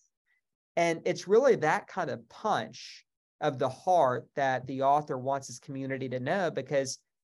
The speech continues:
he wants them to relax. He wants them to know that they're okay, and he wants them to feel forgiven. And, uh, even though he does it in a way that's a little technical with all this talk about Melchizedek, I can tell you as a pastor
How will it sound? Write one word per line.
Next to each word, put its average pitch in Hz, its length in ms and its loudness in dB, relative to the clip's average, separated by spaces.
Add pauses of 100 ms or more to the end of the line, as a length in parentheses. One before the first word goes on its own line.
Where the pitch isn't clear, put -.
he - 120 -2
wants 156 280 0
them 139 140 -4
to 120 80 0
relax. 139 960 -2 (400)
He 156 100 0
wants 151 300 2
them 147 100 -2
to 131 80 -2
know 127 160 0
that 127 140 -4
they're 123 200 0
okay, 143 580 -4
and 131 80 -4
he 123 100 -4
wants 131 320 -4
them 135 80 -10
to 123 80 -4
feel 123 240 -6
forgiven. 123 720 -8 (600)
And, 143 560 0
uh, 139 260 2
even 165 300 -2
though 156 220 4
he 135 160 -6
does 135 340 -2
it 151 160 0
in 135 140 -6
a 127 40 -2
way 127 340 0
that's 127 340 -2
a 135 60 -6
little 123 260 -2
technical 147 600 -6
with 123 140 -2
all 127 160 0
this 127 160 -4
talk 131 260 -4
about 127 240 -2
Melchizedek, 139 680 -4
I 123 80 -6
can 123 160 -8
tell 139 260 0
you 139 380 -4 (400)
as 139 220 2
a 131 60 -4
pastor 127 840 -2